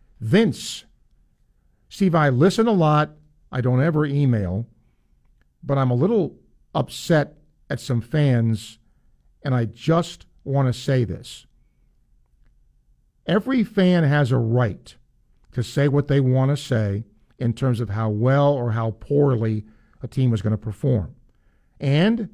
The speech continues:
fans have every right to say they want a coach fired or they don't. But at some point, don't you have to get behind the person who's here, even with reservations, and hope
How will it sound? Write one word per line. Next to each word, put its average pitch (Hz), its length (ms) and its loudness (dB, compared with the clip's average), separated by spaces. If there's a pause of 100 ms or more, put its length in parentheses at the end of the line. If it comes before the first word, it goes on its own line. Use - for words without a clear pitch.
(320)
fans 139 580 0
have 127 160 0
every 127 280 2
right 143 480 0
to 147 120 -4
say 127 480 0 (300)
they 127 120 0
want 131 240 2
a 127 60 0
coach 131 300 -2
fired 127 600 0 (380)
or 120 160 -2
they 120 160 0
don't. 110 420 -2 (1000)
But 151 100 0
at 135 100 -2
some 233 440 -2
point, 180 540 -2 (720)
don't 160 280 2
you 190 80 2
have 165 220 -2
to 127 60 -2
get 151 300 -2
behind 160 500 0
the 123 60 0
person 151 460 -2
who's 113 280 -2
here, 120 420 0 (500)
even 226 420 2
with 202 200 6
reservations, 139 1160 0 (260)
and 147 160 0
hope 190 500 0